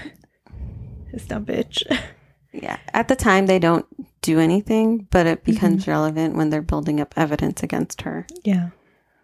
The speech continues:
Speaker 2: Um, she had dumped Jack's head in a trash can in Griffith Park the following evening. And Doug had begun to d-,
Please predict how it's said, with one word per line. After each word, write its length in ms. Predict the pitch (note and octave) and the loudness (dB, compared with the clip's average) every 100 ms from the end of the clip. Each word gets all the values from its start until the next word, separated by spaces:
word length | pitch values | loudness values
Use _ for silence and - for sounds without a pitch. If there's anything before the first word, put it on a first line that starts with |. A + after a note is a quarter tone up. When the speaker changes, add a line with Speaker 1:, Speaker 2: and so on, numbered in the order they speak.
| _ _ _ _ _ | _ _ _ _ _
Speaker 2:
Um, 280 | F3 E3+ E3 | 2 4 4
she 200 | - G3 | 2 4
had 220 | G3 F#3+ | 4 4
dumped 440 | E3+ E3+ G#3 - - | 4 4 4 -2 0
Jack's 340 | E3+ F3 - | 2 2 0
head 200 | - E3+ | 0 2
in 120 | F3 | 4
a 80 | E3+ | 2
trash 380 | - D3+ D3+ - | 0 -6 -6 -8
can 440 | - G3+ G3+ G#3 - - - | 0 2 4 2 -2 -18 0
in 260 | E3+ E3 | 4 4
Griffith 420 | D#3+ E3 - F3 - | 4 0 0 -4 0
Park 380 | E3 D#3+ - | 2 2 0
the 100 | - | -2
following 500 | D#3+ D#3 D3+ D#3+ D#3+ - | 2 2 2 2 -2 -2
evening. 500 | D#3 - - - - - _ _ _ _ _ _ - _ - _ _ _ - | -2 -2 -2 -8 -8 -16 _ _ _ _ _ _ -20 _ -20 _ _ _ 0
And 240 | F#3 E3 | 2 4
Doug 240 | - F3+ F3+ | 4 4 4
had 220 | G#3 G3+ | 0 2
begun 360 | G3 F3+ E3+ F3+ | 2 4 4 2
to 120 | - | 0
d-, 140 | - | -6